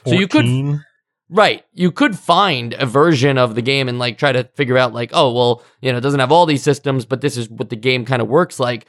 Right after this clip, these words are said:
Speaker 1: But I was shocked to find little information about how to actually play this game outside of the manual, which tries its best, but cannot accurately, you know, no, it would require a textbook. It took me, it took me to finally get to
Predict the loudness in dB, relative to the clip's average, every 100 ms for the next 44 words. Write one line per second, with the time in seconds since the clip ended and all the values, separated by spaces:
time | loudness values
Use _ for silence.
0 | _ _ -2 0 -2 0 0 2 0 -4
1 | -2 0 0 -2 -6 _ _ -10 0 4
2 | 4 2 0 -2 -2 -4 -4 -2 0 -2
3 | -2 _ -4 -4 -6 -2 -2 0 0 0
4 | -2 -2 -4 -2 -2 -2 0 0 0 0
5 | 0 0 0 2 2 4 2 2 0 0
6 | -2 -16 _ _ _ _ 0 2 2 0
7 | -2 0 2 0 -4 _ _ -4 -2 0
8 | 2 2 0 -2 -4 -4 -2 -2 -2 -2
9 | 0 -2 -4 _ -2 -2 0 0 0 -2
10 | -4 -4 -4 -2 0 2 0 2 0 -4
11 | -8 -6 -6 -8 -16 -18 _ _ _ _
12 | _ _ -6 0 -2 -2 -10 -2 -2 0
13 | 0 0 0 0 0 0 0 0 0 -2
14 | -4 0 2 2 0